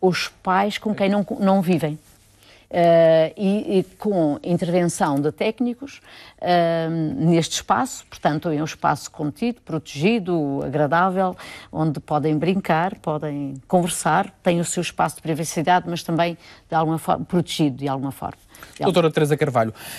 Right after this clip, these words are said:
Speaker 2: eh, recentemente em Oeiras, uma mãe foi detida pela Polícia Judiciária por suspeita de homicídio das duas filhas. À luz da psicologia, como é que analisa este caso? É um caso complicado.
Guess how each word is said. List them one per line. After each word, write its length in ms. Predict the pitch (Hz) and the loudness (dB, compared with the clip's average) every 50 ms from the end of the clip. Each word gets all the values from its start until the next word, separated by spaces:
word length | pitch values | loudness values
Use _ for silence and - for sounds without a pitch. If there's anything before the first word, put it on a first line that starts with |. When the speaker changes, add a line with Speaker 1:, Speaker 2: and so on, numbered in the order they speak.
| - - | -4 2
Speaker 2:
eh, 120 | 196 170 160 | 2 4 4
recentemente 640 | 165 - - - 226 196 - 165 143 127 - - - | 2 -2 0 0 0 0 2 0 0 0 0 -2 0
em 160 | 196 190 190 | 2 4 4
Oeiras, 500 | 170 151 139 120 117 113 113 117 117 123 | 6 6 4 4 2 2 -2 -4 -2 0
uma 160 | 170 180 170 | 2 2 4
mãe 220 | 165 160 156 151 143 | 4 4 2 2 0
foi 160 | - 165 151 | 0 -2 -4
detida 320 | 139 - - 160 143 143 | -4 -2 0 2 2 2
pela 180 | 139 - 139 135 | 0 0 -4 -4
Polícia 320 | - - 139 123 - 127 | -2 -2 -4 -2 -2 -4
Judiciária 540 | 113 131 120 - - - 165 156 160 170 151 | -4 -4 -6 -8 -6 -2 0 0 0 0 -2
por 180 | - - 120 - | -2 -4 -6 -6
suspeita 540 | - - - - - 135 120 120 - 123 | -6 -8 -6 -2 0 2 2 2 0 -6
de 160 | 110 120 127 123 | -6 -2 -2 0
homicídio 520 | 120 123 117 107 - - 135 120 117 113 | 0 0 -2 -2 -4 -4 -4 -2 -2 -2
das 220 | 113 117 117 110 | -2 -2 -4 -2
duas 180 | - 127 123 - | -2 -2 -2 -2
filhas. 380 | - - 170 160 160 147 - - - - - _ _ _ _ _ _ - | -2 -4 -2 0 0 -2 -2 -8 -16 -20 -20 _ _ _ _ _ _ -2
À 120 | 143 156 | 0 2
luz 260 | 165 175 185 165 156 | 2 4 4 2 2
da 100 | 143 165 | 2 0
psicologia, 800 | 160 - - - 185 175 - 160 151 143 127 120 151 175 160 147 | -2 -2 -6 -6 -6 -4 -2 -2 -2 -2 -2 -2 0 2 0 2
como 160 | - 156 156 | 0 0 -2
é 60 | 151 | -2
que 100 | - 156 | -2 -2
analisa 380 | 151 135 131 135 135 123 - 127 | -2 0 0 0 -2 -2 -2 -4
este 160 | 120 - - | -6 -6 -8
caso? 420 | - - 110 - - - - - _ _ _ _ _ _ _ _ _ _ _ _ _ _ _ _ - - - - - - - | -8 -8 -8 -8 -16 -18 -18 -18 _ _ _ _ _ _ _ _ _ _ _ _ _ _ _ _ -18 -16 -16 -16 -18 -10 -6
É 60 | 165 | -4
um 40 | 165 | 2
caso 220 | - 147 139 - | 2 2 2 0
complicado. 500 | 165 147 165 156 135 - 85 76 - - | -4 -2 -2 -2 -2 -4 -6 -8 -8 -12